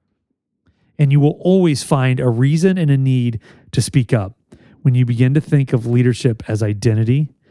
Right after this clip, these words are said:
and influence and service, it simply becomes a lifestyle. Four concepts of authentic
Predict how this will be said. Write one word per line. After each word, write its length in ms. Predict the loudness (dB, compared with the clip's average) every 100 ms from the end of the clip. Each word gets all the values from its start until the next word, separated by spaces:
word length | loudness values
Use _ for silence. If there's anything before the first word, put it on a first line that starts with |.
| _ _ _
and 140 | 0 0
influence 680 | 0 -2 -2 -2 -4 -12 _ _
and 140 | -12 -10
service, 680 | -2 0 0 -2 -8 -12 -18 _ -20 _
it 140 | -6 -4
simply 480 | -2 -2 0 -2
becomes 640 | -2 -4 -2 -2 0 -4 -10 -20 _ _ _
a 80 | -6
lifestyle. 800 | -2 -2 -2 -6 -10 -12 -14 _ _ _ _ _ _ _ _ _
Four 260 | 0 0 0
concepts 840 | -2 -2 0 -2 -6 -8 -10 -16 -20 -20 _ -4
of 140 | -2
authentic 800 | -2 0 0 0 -2 -6 -8